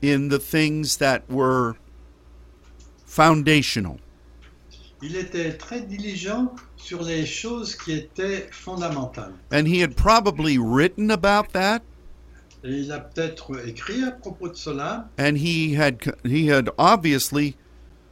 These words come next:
Speaker 1: served as a, uh, a mentor of that in the church.
Speaker 2: Et,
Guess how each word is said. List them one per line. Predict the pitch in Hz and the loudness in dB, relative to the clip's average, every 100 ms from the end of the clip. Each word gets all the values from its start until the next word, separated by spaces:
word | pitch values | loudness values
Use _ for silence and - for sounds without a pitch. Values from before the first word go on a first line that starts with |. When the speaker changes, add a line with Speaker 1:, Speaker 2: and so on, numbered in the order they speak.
| - - - _ - | -20 -20 -20 _ -10
Speaker 1:
served | - - 175 196 180 139 | -4 0 4 6 6 6
as | 156 151 120 | 6 6 4
a, | 139 135 123 123 - | 4 4 4 2 -2
uh, | 120 117 117 127 | 0 2 2 2
a | 135 | 0
mentor | 131 147 214 240 - 143 117 - | 2 4 2 0 0 4 4 4
of | 123 107 | 0 0
that | 117 131 143 - - | 0 2 0 -2 2
in | 151 151 | 2 2
the | 151 | 0
church. | - 156 107 - - - - - - - - - - - | 2 4 4 0 -12 -20 -20 -20 -20 -20 -20 -20 -20 -14
Speaker 2:
Et, | 139 | -8